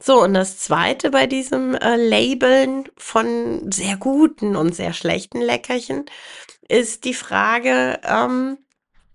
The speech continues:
wo kommt's her? Also, was ist der Hintergrund,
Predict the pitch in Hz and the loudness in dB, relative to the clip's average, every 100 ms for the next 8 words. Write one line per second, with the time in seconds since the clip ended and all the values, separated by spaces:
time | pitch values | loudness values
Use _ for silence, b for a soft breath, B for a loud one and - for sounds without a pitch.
0 | _ _ _ _ - 196 254 262 254 285 | _ _ _ _ -4 4 4 4 2 0
1 | 302 - - 392 226 151 - - 196 202 | 0 -6 -4 0 0 -2 -8 -2 0 0
2 | 202 B B _ - 170 196 - 220 220 | -2 B B _ -2 0 -2 0 0 2
3 | 269 262 370 508 427 370 - - 135 135 | 4 6 4 2 0 -2 -2 -4 -4 -2